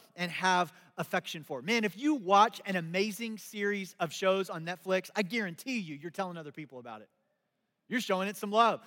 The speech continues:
some affection, some admiration. Man, you, you just think about your favorite dessert at your favorite restaurant.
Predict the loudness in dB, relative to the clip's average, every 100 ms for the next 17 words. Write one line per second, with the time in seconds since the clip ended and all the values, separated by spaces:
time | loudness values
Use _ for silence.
0 | -12 -6 -2 -2 -2 -6 -10 -14 -6 -4
1 | 0 0 0 -4 -14 -18 -6 -4 -4 -8
2 | -10 -8 -10 -6 -4 0 2 2 -2 -12
3 | -12 -6 0 0 0 -4 -6 -6 -6 -6
4 | -12 -10 -4 -4 -6 -8 -8 -8 -14 -14